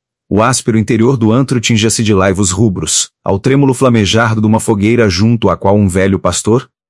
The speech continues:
o de mãos estendidas ao lume, cantarolava baixinho. Ovelhas ondulavam na sombra. Logo à entrada, na anfractuosidade da rocha, havia uma manjedoura.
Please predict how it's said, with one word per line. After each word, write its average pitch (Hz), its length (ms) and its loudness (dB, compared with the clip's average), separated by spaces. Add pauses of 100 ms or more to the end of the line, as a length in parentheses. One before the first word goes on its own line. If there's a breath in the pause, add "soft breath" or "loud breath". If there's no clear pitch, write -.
(140)
o 147 120 2
de 117 120 0
mãos 143 280 2
estendidas 120 600 0
ao 98 120 2
lume, 92 500 0
cantarolava 104 560 0
baixinho. 87 560 -2 (840 soft breath)
Ovelhas 165 300 2
ondulavam 131 460 2
na 131 100 2
sombra. 95 500 0 (400)
Logo 95 280 0
à 98 80 2
entrada, 101 500 0
na 101 120 2
anfractuosidade 107 720 0
da 104 100 2
rocha, 104 460 -2 (120)
havia 98 280 0
uma 104 140 2
manjedoura. 98 760 0